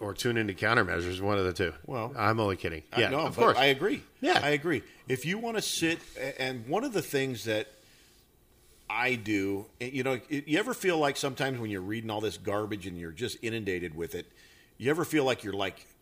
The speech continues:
Speaker 2: "God, am I the only person that sees this
Speaker 1: I
Speaker 2: nonsense?"
Speaker 1: totally think
Speaker 2: I
Speaker 1: that.
Speaker 2: hate that feeling.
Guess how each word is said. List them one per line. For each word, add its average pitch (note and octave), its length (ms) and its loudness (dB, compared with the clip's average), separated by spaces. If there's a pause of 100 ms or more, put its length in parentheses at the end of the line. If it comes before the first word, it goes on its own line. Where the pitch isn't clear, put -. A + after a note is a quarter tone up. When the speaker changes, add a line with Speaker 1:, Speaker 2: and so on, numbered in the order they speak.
Speaker 2:
"God, D3 120 -8
am F#2+ 100 -6
I D#3 140 -2
the D3 180 -6
only C3+ 260 -2
person G#2+ 360 -8
that G2+ 120 -6
sees G#2+ 300 -6
this C3 160 -6
Speaker 1:
I C#3 40 -8
Speaker 2:
nonsense?" B2+ 360 2
Speaker 1:
totally G#2+ 380 6
think F2+ 200 -4
Speaker 2:
I F#3+ 220 6
Speaker 1:
that. A#2 40 0
Speaker 2:
hate C#3+ 280 2
that D3 200 -2
feeling. D#2 280 -8